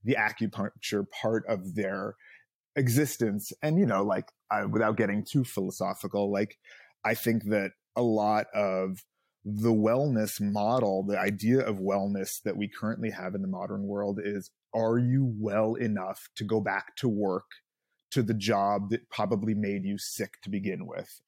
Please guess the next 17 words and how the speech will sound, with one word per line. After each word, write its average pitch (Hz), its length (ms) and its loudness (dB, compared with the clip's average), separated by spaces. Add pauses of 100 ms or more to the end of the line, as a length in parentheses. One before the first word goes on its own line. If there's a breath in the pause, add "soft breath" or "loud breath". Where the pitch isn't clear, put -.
(120)
right? 104 260 0
Like, 104 240 0
that's 135 320 0
really 107 180 0
what 101 140 -4
we 110 80 2
talk 101 300 -2
about 101 180 0
when 104 80 -4
we 107 80 -2
talk 92 240 -4
about 98 240 0
wellness. 101 480 -4
Like, 101 140 -4 (480 loud breath)
are 113 180 4
you 139 280 6
okay 101 580 0